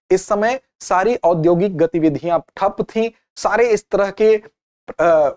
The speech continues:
वाहनों के संचालन एक तरह से ठप पड़े हुए थे, तो प्रदूषण और उत्सर्जन की दर मिनिमम थी। ऐसे समय में आप देखें कि जो कमी है, आप देखेंगे एमिशन गैप रिपोर्ट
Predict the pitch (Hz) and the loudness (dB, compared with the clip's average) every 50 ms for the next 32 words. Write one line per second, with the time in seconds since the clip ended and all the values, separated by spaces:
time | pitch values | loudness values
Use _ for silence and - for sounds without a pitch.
0 | _ 131 139 196 196 185 214 233 240 247 240 214 208 220 196 - 196 180 170 - | _ -4 0 0 0 0 0 0 2 2 0 0 0 -4 -2 -2 -4 -4 0 0
1 | 196 202 240 269 254 220 214 _ - 202 196 190 - - 196 175 _ - - 220 | 0 2 2 2 2 0 0 _ 0 0 0 0 -2 -2 -6 -6 _ -6 -6 -6
2 | 214 - 190 - - 190 190 196 180 175 180 180 175 175 - 202 214 _ _ _ | -4 -4 -8 -4 0 2 2 2 2 2 2 2 2 2 0 -6 -6 _ _ _
3 | _ - - 269 262 - 247 233 208 208 220 196 - - 254 247 233 226 208 202 | _ -4 -4 -4 -2 0 0 2 2 2 0 0 -2 -4 -4 0 2 2 2 2
4 | 202 - - 214 202 196 233 240 233 - 233 185 160 196 233 240 190 143 131 _ | -2 -2 -4 -2 -2 -2 -2 -4 -4 -4 -4 -2 0 0 0 0 -2 -6 -12 _
5 | _ _ 143 156 175 196 214 240 247 302 302 247 190 - - 131 120 - _ _ | _ _ -8 -4 -2 0 2 2 2 2 2 0 -2 -4 -8 -12 -12 -12 _ _
6 | _ _ _ _ _ - 190 208 208 - - 320 277 - 254 233 240 240 240 240 | _ _ _ _ _ -2 -2 -2 -2 0 0 -2 0 0 -2 -2 0 0 0 0
7 | 226 214 214 196 180 185 175 - - 220 247 277 - _ _ _ _ _ _ _ | 0 0 -2 0 -2 -2 -2 -2 -4 -6 -6 -6 -10 _ _ _ _ _ _ _
8 | - 240 247 208 233 269 - _ - - 202 208 226 262 262 - - 160 156 180 | -2 0 0 2 2 0 -2 _ -2 -2 0 2 2 2 0 0 0 -2 -2 -2
9 | - _ _ _ _ _ _ _ _ _ _ _ _ - 170 185 190 170 180 185 | -2 _ _ _ _ _ _ _ _ _ _ _ _ -2 -2 -2 0 2 0 0
10 | - - 226 226 214 240 - - 190 180 190 196 196 - - 254 240 202 143 196 | 0 0 -6 -2 -2 -2 -2 -2 -4 -2 -2 -2 -4 -4 -4 -4 -4 0 0 0
11 | 190 175 - - 185 175 - 220 233 240 | -2 -2 -2 -4 -6 -4 0 -2 -2 -2